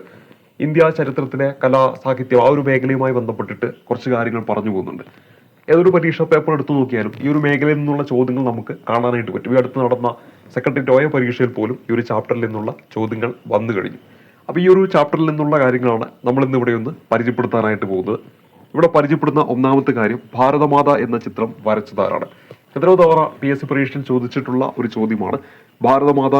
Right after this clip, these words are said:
എന്ന ചിത്രം വരച്ചത് ആരാണ്? ഉത്തരമായിട്ട് വരേണ്ടത് അഭിനേന്ദ്രനാഥ ടാഗോറാണ്. അപ്പോൾ ഭാരത് മാത എന്ന് പറയുന്ന ചിത്രം അഭിനേന്ദ്രനാഥ ടാഗോറിൻ്റെതാണ്. അപ്പോൾ ഇന്നത്തെ ഈ ഒരു കാലഘട്ടത്തിൽ സ്റ്റേറ്റ്മെന്റ് രൂപത്തിലായിരിക്കും ചോദിക്കുക. അപ്പോൾ ഇവിടെ എന്താണ്, ഇത് ചിലപ്പോൾ ഒരു സ്റ്റേറ്റ്മെന്റ് രൂപത്തിൽ വരാം, അല്ലെങ്കിൽ ചിലപ്പോൾ നേരിട്ട്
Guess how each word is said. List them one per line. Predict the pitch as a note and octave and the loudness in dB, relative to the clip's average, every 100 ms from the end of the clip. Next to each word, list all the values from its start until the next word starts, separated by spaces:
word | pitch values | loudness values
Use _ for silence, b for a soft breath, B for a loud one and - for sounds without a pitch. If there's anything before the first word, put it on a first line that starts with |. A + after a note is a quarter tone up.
| A2 | 0
എന്ന | A#2 A#2 A#2 | -2 -4 -4
ചിത്രം | A2 A#2 A#2 G#2 | -4 -6 -2 0
വരച്ചത് | A2 A2 B2 A#2+ B2 G2+ | 0 0 -4 -6 -4 -4
ആരാണ്? | F#2+ F2+ F2 - B B B C#3 | -4 -6 -8 -12 B B B 0
ഉത്തരമായിട്ട് | E3+ E3 D#3+ | 2 4 2
വരേണ്ടത് | D3 C3+ D3 - | 2 4 2 2
അഭിനേന്ദ്രനാഥ | A2+ B2+ C3+ C3+ C#3+ B2 A2+ D3 - - | 0 4 4 6 4 4 2 0 -6 -2
ടാഗോറാണ്. | G#2 F#2+ F#2+ - - - | -2 -2 -8 -8 -14 -2
അപ്പോൾ | B2+ C3+ | 0 4
ഭാരത് | C3+ C#3 C3+ | 4 2 0
മാത | C3 C3 B2+ | 0 2 0
എന്ന് | A#2+ A#2+ | 0 0
പറയുന്ന | A#2 A2+ A2 | 0 -2 -6
ചിത്രം | B2 B2 C3+ G#2+ | -4 -2 -2 -4
അഭിനേന്ദ്രനാഥ | A2+ B2 B2 A#2+ A#2 A2+ A2+ | -2 0 0 -2 -4 -2 -2
ടാഗോറിൻ്റെതാണ്. | G#2+ A2 A2 G#2 F#2+ - - B B | 0 0 0 0 -4 -6 -10 B B
അപ്പോൾ | - B2 | -8 -2
ഇന്നത്തെ | C3+ C#3+ C3 B2+ | 0 0 -2 4
ഈ | B2 | 4
ഒരു | B2+ B2+ A2+ | 4 2 0
കാലഘട്ടത്തിൽ | A#2 A2+ A#2 A2+ B2 | -2 -2 -4 -4 -6
സ്റ്റേറ്റ്മെന്റ് | - A#2 B2 A#2+ | -6 -6 -6 -6
രൂപത്തിലായിരിക്കും | A#2 A2 A2 G2+ G2+ | -4 -4 -4 -4 -6
ചോദിക്കുക. | G2+ F#2+ A2+ A2+ B B - | -6 -6 -8 -10 B B -4
അപ്പോൾ | C#3 D3+ | 2 2
ഇവിടെ | D3+ D#3 B2+ | 2 0 -2
എന്താണ്, | B2 A#2 A#2 | -2 -2 -2
ഇത് | A#2 | -2
ചിലപ്പോൾ | A2+ A2 | -2 -6
ഒരു | A#2 | -6
സ്റ്റേറ്റ്മെന്റ് | - A2 A#2+ A2 | -6 -6 -6 -8
രൂപത്തിൽ | G#2+ G#2+ G#2 | -8 -6 -2
വരാം, | G2+ - A2+ | -2 -4 -4
അല്ലെങ്കിൽ | A2+ A#2 A2 | -4 -2 -4
ചിലപ്പോൾ | G#2+ D3 A2 | -4 -6 -6
നേരിട്ട് | A2 A2 G3 | -6 -6 -8